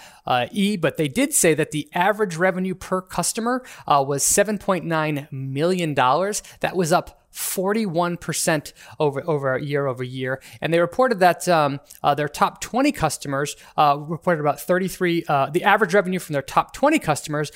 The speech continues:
was thirty-three million dollars. That was up thirty-four percent year over year. So a big thesis for this business is land and expand, and boy, are they doing just that.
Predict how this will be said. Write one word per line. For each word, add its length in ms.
was 220
thirty-three 640
million 280
dollars. 320
That 220
was 120
up 220
thirty-four 760
percent 460
year 180
over 160
year. 320
So 300
a 40
big 280
thesis 440
for 140
this 180
business 460
is 300
land 360
and 120
expand, 520
and 180
boy, 300
are 80
they 120
doing 260
just 180
that. 300